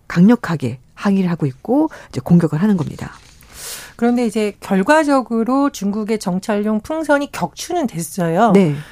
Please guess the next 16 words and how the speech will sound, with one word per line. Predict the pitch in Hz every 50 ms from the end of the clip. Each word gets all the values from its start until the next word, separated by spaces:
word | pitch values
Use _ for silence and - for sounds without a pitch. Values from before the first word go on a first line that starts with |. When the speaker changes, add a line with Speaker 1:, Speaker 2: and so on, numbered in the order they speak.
| - _ -
Speaker 2:
그런데 | - 208 214 220 226 233
이제 | 220 190 202
미국 | 156 196 233 226 302 302 311 311 285
정치권에서도 | - 185 180 196 - - - 254 240 240 233 226 - 226 190 185 - 240 247 240
논쟁이 | 175 170 175 185 214 220 214 196
벌어지는 | - 175 180 202 190 202 190 185
사안을 | 190 - 262 269 269 269 254
보면 | 220 185 165 180 226 247 226 170 170 - - - - - - - - _ -
이 | 220 190
시기가 | - - 392 370 415 370 330
맞느냐, | 208 160 175 180 190 196 185 170 151 151 151 _ _ _ _ _ -
또 | - 190
정부가 | - 202 220 240 262 262 254 240 269 277
제대로 | 269 - 202 175 220 214 233 220
대응을 | - 185 185 233 247 240 220
했느냐, | 233 285 285 277 226 180 156 156